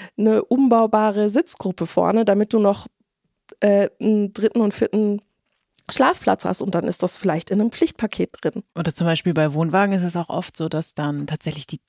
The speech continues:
Speaker 2: Wassertanks in Aufpreispaketen drin sind.
Speaker 1: Oh,
Speaker 2: Also
Speaker 1: okay.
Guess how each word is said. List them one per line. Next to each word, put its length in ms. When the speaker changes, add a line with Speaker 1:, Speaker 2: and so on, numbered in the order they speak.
Speaker 2:
Wassertanks 720
in 240
Aufpreispaketen 920
drin 280
sind. 80
Speaker 1:
Oh, 280
Speaker 2:
Also 180
Speaker 1:
okay. 280